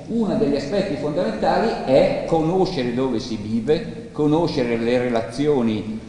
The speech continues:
tra noi stessi e l'ambiente dove siamo e decidere ogni volta nella maniera più consapevole e razionale possibile. Eh,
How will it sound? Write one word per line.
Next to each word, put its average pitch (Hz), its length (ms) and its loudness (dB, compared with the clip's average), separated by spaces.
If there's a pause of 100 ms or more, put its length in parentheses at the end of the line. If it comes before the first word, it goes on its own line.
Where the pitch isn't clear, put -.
tra 127 440 4 (100)
noi 147 180 2
stessi - 920 -2
e 135 160 2
l'ambiente 107 540 -2
dove 98 200 -2
siamo 98 720 -2
e 185 200 0
decidere 202 580 2
ogni 185 200 2
volta 160 520 0
nella 143 220 -2
maniera 135 400 2
più 131 680 -2
consapevole 139 1080 -2 (480)
e 147 460 2
razionale 123 640 -2 (220)
possibile. 85 580 -10
Eh, - 800 -18